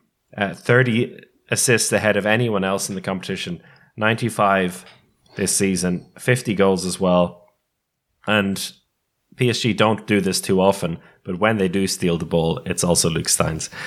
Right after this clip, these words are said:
Um, but yeah, he's made this team one hundred percent his own. Uh, he's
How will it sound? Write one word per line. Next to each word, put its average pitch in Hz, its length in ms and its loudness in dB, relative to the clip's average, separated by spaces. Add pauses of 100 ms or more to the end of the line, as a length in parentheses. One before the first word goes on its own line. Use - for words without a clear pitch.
(220)
Um, 85 540 2 (560)
but 110 120 4
yeah, 120 180 4
he's 104 640 -2 (120)
made 117 280 2
this 117 180 -2
team 104 220 4
one 104 140 0
hundred 135 420 2
percent 92 380 -2
his 90 160 -2
own. 87 340 0 (400)
Uh, 90 160 0
he's 101 220 -4